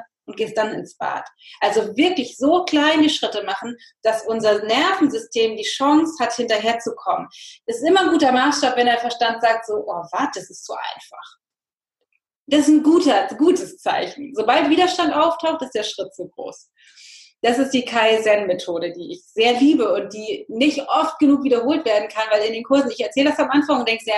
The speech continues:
müssten Sie es ja eigentlich verstanden haben." Aber unser Verstand hat so einen hohen Anspruch, wir haben so die Tendenz, es ist unglaublich, da wieder zurückzukommen. Und wenn man sich vorstellt,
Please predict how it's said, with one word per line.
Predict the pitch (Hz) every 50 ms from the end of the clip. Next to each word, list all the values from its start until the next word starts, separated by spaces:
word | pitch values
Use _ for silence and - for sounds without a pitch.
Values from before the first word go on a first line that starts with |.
| 214
müssten | 254 240 - - 226
Sie | 220
es | 214 -
ja | - -
eigentlich | - - -
verstanden | - 226 - 247 247 247 254 269 277
haben." | 277 285 302 302 - - - - - _
Aber | - - - 226 220 - - 208
unser | 226 226 220 -
Verstand | - 220 214 - - 302 339 370 381 320 - - -
hat | - - 214 214 - -
so | - 277 330 381 403 403
einen | 349 311 277
hohen | 269 294 302 277 -
Anspruch, | - 269 285 330 320 - - - - -
wir | 214
haben | 214 214 220
so | - 302 370
die | 370 359 -
Tendenz, | - 294 294 262 254 277 269 262 247 220 220 - -
es | - - -
ist | - _
unglaublich, | - 269 277 269 269 247 247 247 220 196 196 - - _ - - - - _
da | - 226 233 226
wieder | 226 220 220 -
zurückzukommen. | - 214 214 220 220 - - 220 - - - 175 180 180
Und | 190 196 202
wenn | 208
man | 214 220 214
sich | 208 - -
vorstellt, | - 320 339 339 - 240 220 220 214